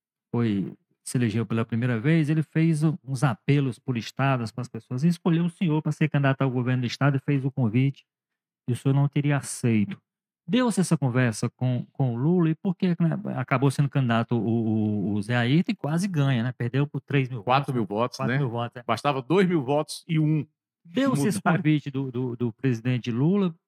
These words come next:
Speaker 1: o senhor recusou por quê e o senhor se arrepende?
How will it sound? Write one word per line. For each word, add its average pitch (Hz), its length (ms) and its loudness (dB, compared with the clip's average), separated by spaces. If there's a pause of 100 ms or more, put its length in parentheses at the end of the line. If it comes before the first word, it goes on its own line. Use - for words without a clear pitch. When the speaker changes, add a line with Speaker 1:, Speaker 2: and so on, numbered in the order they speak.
(260)
Speaker 1:
o - 20 -20
senhor 190 200 2
recusou 160 460 0
por - 240 -4
quê 180 360 2
e 196 40 2
o 180 60 0
senhor 175 140 -4
se - 100 -6
arrepende? 156 540 -2